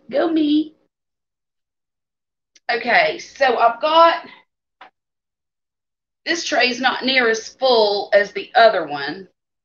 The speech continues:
but I got this tray done. I'm just gonna stack 'em together like that. Look, you know what's gonna have to happen? I might end up having to put these outside on the porch to dehydrate 'em.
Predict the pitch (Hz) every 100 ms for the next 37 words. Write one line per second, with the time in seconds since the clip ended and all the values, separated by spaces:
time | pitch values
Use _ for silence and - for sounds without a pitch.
0 | _ 196 196 262 277 311 320 - 277 247
1 | 233 202 185 180 196 240 - _ _ _
2 | _ _ - 208 233 - 233 - - 226
3 | 233 233 226 220 220 185 180 - 180 175
4 | - _ _ - 311 294 - 254 285 349
5 | 285 226 - - 262 233 240 226 - 185
6 | 185 262 254 190 156 160 - _ _ _
7 | _ _ _ - 220 214 214 262 339 214
8 | - - - - _ _ _ - 254 233
9 | - 220 233 208 185 - 262 202 196 202
10 | 196 - 220 214 208 160 - 240 254 -
11 | - - 175 180 170 196 214 180 160 170
12 | 247